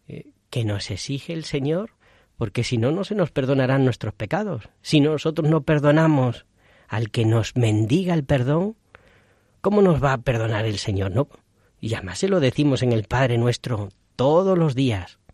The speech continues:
"Perdónanos nuestras ofensas, como también nosotros perdonamos a los que nos ofenden". Luego, esta limosna es esencial.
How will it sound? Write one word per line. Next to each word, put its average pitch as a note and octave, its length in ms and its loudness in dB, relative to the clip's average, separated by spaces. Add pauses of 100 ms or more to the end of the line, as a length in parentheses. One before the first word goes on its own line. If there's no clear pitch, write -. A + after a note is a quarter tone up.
(720)
"Perdónanos A2 760 0
nuestras G2+ 520 -10
ofensas, D3 600 -2
como A2+ 240 -2
también A2 360 -2
nosotros D3+ 500 -2
perdonamos D#3 640 0
a E3+ 60 -2
los E3 140 -4
que - 120 -8
nos C3+ 200 -6
ofenden". C#3+ 520 -8 (1300)
Luego, D#3+ 460 4 (600)
esta A#2+ 340 -4
limosna E3+ 540 0
es F#3 120 -6
esencial. C#3 680 -6